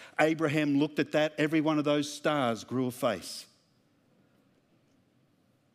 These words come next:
And he had vision at ninety years of age to take Sarah out on date night.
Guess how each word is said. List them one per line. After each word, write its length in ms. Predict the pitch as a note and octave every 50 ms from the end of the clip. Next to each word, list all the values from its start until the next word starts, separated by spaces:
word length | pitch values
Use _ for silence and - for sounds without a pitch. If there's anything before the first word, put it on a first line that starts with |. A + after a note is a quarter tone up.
| _ _ _ _ _ _ _ _ _ _ _ _ _ _ _
And 80 | A#2 A2+
he 60 | G#2+
had 160 | G2+ A2 G#2+
vision 540 | - - E3+ E3 D3 A#2 A#2 G2 E2 E2 - - _ _ _ _ _ _ _ _ _ _ _ _ _ _ _ _ -
at 140 | A#2+ - -
ninety 320 | C3+ C#3+ D3 D3+ C#3+ C#3+
years 260 | C#3 C#3 C#3 C3 -
of 100 | C3 G#2+
age 460 | C3 C3 B2+ A#2+ A2+ A2 - - - - _
to 100 | - D3
take 280 | A#2 - C3+ B2+ B2 -
Sarah 400 | - - C#3 C3 B2+ A#2 B2+ - - _ _ _ C3
out 160 | C3 C3 B2
on 160 | A#2+ A#2 G#2+
date 320 | A2 A2+ G#2 A2+ - -
night. 340 | - - - - - - -